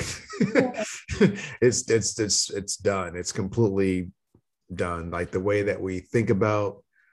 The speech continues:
Speaker 1: um, systems, and it's, it's finished, you know? So just trying to, like, adapt to the new, to whatever happens, being open, being flexible to what's coming. Um, I see covid as a gift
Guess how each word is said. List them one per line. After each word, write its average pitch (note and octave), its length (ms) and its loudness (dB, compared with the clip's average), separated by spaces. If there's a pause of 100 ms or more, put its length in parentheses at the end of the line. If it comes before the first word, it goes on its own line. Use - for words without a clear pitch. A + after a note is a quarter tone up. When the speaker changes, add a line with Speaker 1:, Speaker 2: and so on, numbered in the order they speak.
(540)
Speaker 1:
um, E2 560 -6
systems, G#2+ 880 0
and E2+ 220 -6
it's, - 440 -2
it's - 180 -4
finished, - 640 -6
you F#2 60 -4
know? F2 180 -6
So E2 300 -2
just G2 180 -8
trying G2 200 -2
to, F#2 60 0
like, F2 180 0
adapt F2+ 340 -2
to - 80 -8
the F2+ 100 -4
new, A2 300 2
to G#2 160 -4
whatever G2 280 2
happens, F#2+ 440 -4
being F2+ 300 -6
open, G2 360 0
being F2 160 -6
flexible G2 520 -2
to F#2+ 120 -2
what's F#2 220 -6
coming. F#2+ 500 -8 (920)
Um, G#2 280 0
I B2+ 80 4
see A3+ 220 4
covid C3+ 320 6
as G2 140 2
a F#2 40 -2
gift A#2+ 540 0